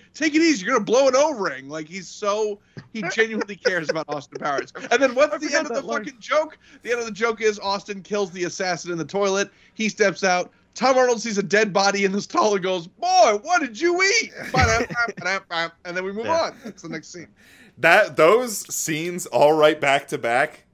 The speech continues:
Speaker 3: Ah, so good. So
Speaker 1: So, Justin,
Speaker 3: good.
Speaker 1: what? So obviously, James and I, big, big fans of this movie. What are, <laughs> what are some elements that still stand out to you twenty-five years after the fact?
Speaker 2: Um,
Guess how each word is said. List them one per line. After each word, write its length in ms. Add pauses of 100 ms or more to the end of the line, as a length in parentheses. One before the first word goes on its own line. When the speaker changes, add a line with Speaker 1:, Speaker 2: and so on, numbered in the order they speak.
(140)
Speaker 3:
Ah, 320
so 300
good. 320 (300)
So 380
Speaker 1:
So, 60
Justin, 280
Speaker 3:
good. 80
Speaker 1:
what? 160 (360)
So 120 (240)
obviously, 520
James 320
and 100
I, 120
big, 420
big 180
fans 340
of 80
this 200
movie. 340 (280)
What 260
are, 80
<laughs> 180
what 160
are 100
some 340
elements 380
that 120
still 220
stand 320
out 140
to 120
you 140
twenty-five 720
years 240
after 240
the 80
fact? 340 (300)
Speaker 2:
Um, 600